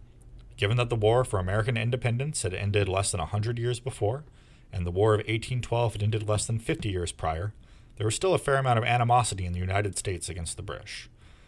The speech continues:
This led to thirty-six American doctors volunteering to serve with the Russian forces, with most of them working under Doctor Pirogov during the siege of Sevastopol.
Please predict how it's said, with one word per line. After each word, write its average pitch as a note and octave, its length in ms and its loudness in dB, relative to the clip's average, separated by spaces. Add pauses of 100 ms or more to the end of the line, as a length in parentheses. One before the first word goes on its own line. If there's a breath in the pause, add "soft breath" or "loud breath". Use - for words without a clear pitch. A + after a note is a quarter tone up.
(220 soft breath)
This B2+ 200 2
led B2+ 160 6
to - 60 4
thirty-six C#3+ 560 0
American C3 380 0
doctors A2+ 560 0
volunteering B2+ 640 0
to G#2+ 60 0
serve B2 280 0
with B2 80 -4
the A#2+ 80 -4
Russian A2+ 320 -2
forces, - 560 -8 (920 loud breath)
with G2 160 2
most B2+ 260 4
of B2+ 60 2
them A2+ 120 2
working A2 300 0
under G2+ 220 -2
Doctor F#2+ 280 -2
Pirogov G#2 480 2
during F2+ 200 -2
the E2 60 -6
siege G2 320 -4
of F2 100 -4
Sevastopol. - 640 -8